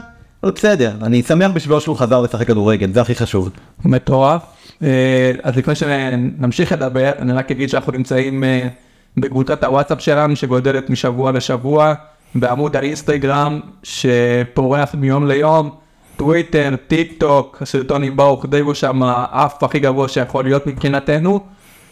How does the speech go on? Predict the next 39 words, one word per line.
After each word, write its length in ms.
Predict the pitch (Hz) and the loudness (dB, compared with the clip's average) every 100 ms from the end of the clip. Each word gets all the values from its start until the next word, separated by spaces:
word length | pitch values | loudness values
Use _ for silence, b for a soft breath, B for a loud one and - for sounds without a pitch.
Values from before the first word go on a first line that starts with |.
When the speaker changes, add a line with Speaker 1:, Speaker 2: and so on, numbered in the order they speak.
| b b | b b
Speaker 2:
ואם 840 | 180 123 127 131 131 139 156 160 | 0 2 4 4 2 2 0 2
לא 120 | 156 175 | 4 4
האזנתם 420 | 170 139 131 131 | 2 0 0 2
לפרק 340 | 127 135 123 | 2 0 0
הקודם, 580 | 127 127 123 131 143 165 - - | 0 0 0 0 -2 -4 -8 -8
אז 120 | - 120 | -4 -2
אתם 180 | 123 | 0
מוזמנים 440 | 127 127 127 135 135 | 0 0 0 0 0
להאזין, 600 | 135 123 120 156 165 139 - _ - _ | 0 -2 -2 0 0 -4 -10 _ -20 _
ש-, 300 | - - - - | -16 -12 -8 0
ארבעים 320 | 139 127 139 151 | 0 2 0 -2
וחמש 420 | 147 135 165 - | -2 0 -2 -4
או 60 | |
חמישים 340 | 135 131 160 151 | -6 -4 0 0
דקות 480 | 131 160 147 - - - | 0 2 0 -2 -14 -6
ראשונות 500 | 135 - 139 147 139 | -4 -2 0 0 0
יחד 260 | 139 135 131 | 0 0 -4
עם 140 | 123 | -4
ברוך 280 | 123 123 - | -4 -4 -4
דגו, 420 | 139 175 190 196 190 - b b b - | -2 0 2 0 -2 -10 b b b -4
ואחרי 240 | 123 139 | 0 0
זה 80 | 143 | 0
ניתחנו 300 | 135 151 147 | 0 -2 -2
את 100 | 143 | -2
הפנטזי, 540 | 123 151 170 170 170 | -2 -2 0 0 2
אתם 220 | 151 127 | 0 0
יכולים 320 | 120 135 135 135 | 0 -2 -2 -2
לחזור 400 | 135 131 131 139 | -2 -2 0 0
רק 120 | 160 | 0
לקטע 320 | 147 156 151 | 0 0 0
עם 140 | 147 | 0
ברוך 260 | 147 147 147 | 2 2 0
דגו, 420 | 147 165 190 196 190 _ b b b | 0 2 2 0 -4 _ b b b
שווה 340 | - 139 127 151 | -4 -2 2 2
לכם 300 | 151 143 131 | 0 0 0
מאוד, 280 | 143 165 135 | 2 2 2
פרק 340 | 147 143 147 | 0 0 2
מרגש 460 | 131 127 131 160 170 | 0 2 0 0 0
מאוד, 400 | 160 165 156 | 2 2 0